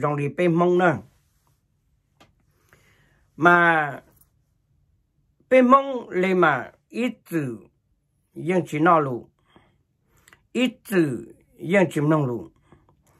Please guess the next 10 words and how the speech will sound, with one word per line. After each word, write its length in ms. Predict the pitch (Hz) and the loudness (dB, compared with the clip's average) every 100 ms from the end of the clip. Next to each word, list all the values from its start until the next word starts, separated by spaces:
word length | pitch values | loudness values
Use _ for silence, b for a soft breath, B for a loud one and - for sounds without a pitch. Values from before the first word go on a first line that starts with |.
| _ _ - | _ _ -4
Ít 280 | 240 254 - | -2 -2 -4
từ. 420 | 190 170 127 95 - _ _ | 0 0 0 -6 -16 _ _
Nhưng 400 | 143 170 214 190 135 | -4 2 2 2 -4
chỉ 200 | 147 143 - | -8 -12 -8
ua. 600 | 156 165 151 151 143 131 _ _ _ _ _ _ _ _ _ _ _ _ _ _ _ | -2 2 4 2 0 -4 _ _ _ _ _ _ _ _ _ _ _ _ _ _ _
Lô 240 | 151 156 160 | -2 2 4
hạt 180 | 143 113 | 2 -4
tiền. 300 | 135 120 104 - _ _ _ _ _ _ _ _ _ _ _ _ _ _ _ _ _ _ - | -6 -6 -8 -14 _ _ _ _ _ _ _ _ _ _ _ _ _ _ _ _ _ _ -6
bà 80 | - | -6
tao, 480 | - 165 165 156 | 2 4 4 0